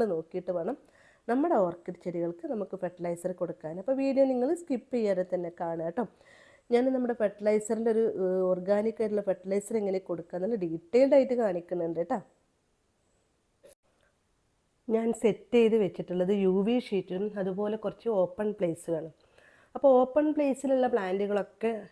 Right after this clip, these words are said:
ഇപ്പോൾ ഈ ഡയറക്റ്റ് വെയിലും മഴയൊക്കെ കിട്ടുന്ന ആ ഒരു പ്ലേസിൽ തന്നെയാണ്.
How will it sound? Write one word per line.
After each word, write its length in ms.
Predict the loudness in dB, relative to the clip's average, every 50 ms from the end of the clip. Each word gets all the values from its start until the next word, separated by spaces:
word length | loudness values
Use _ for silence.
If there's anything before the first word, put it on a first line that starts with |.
| _ -12
ഇപ്പോൾ 200 | -12 -8 -4 -4
ഈ 80 | -2 -2 -2
ഡയറക്റ്റ് 520 | -2 -4 -4 -6 -8 -10 -10 _ -6 0 4
വെയിലും 360 | 4 6 6 6 2 0 0
മഴയൊക്കെ 360 | -2 -2 -2 -2 -2 -4 -8
കിട്ടുന്ന 340 | -12 -12 -10 -6 -4 -4 -2
ആ 80 | -2 -2
ഒരു 120 | -2 -4
പ്ലേസിൽ 460 | -4 -4 -2 -2 -4 -4 -4 -4 -2
തന്നെയാണ്. 340 | -2 0 -2 -2 -2 -4 -4